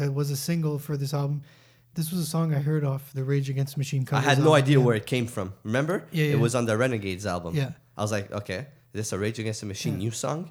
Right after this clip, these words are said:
Speaker 1: Mm.
Speaker 2: And then you hear it there and you're like, "Okay, I want, n-, now I know why. Now I wonder why. I know why
Speaker 1: Mm.
Speaker 2: they went to redo it."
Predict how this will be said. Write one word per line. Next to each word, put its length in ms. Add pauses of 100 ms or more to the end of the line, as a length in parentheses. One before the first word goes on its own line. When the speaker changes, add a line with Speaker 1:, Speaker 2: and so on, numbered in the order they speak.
(160)
Speaker 1:
Mm. 200 (720)
Speaker 2:
And 180
then 140
you 80
hear 260
it 120
there 120
and 120
you're 80
like, 240
"Okay, 340
I 120
want, 280
n-, 280
now 240
I 100
know 280
why. 360
Now 160
I 100
wonder 360
why. 160
I 160
know 320
why 500
Speaker 1:
Mm. 300
Speaker 2:
they 140
went 200
to 80
redo 400
it." 220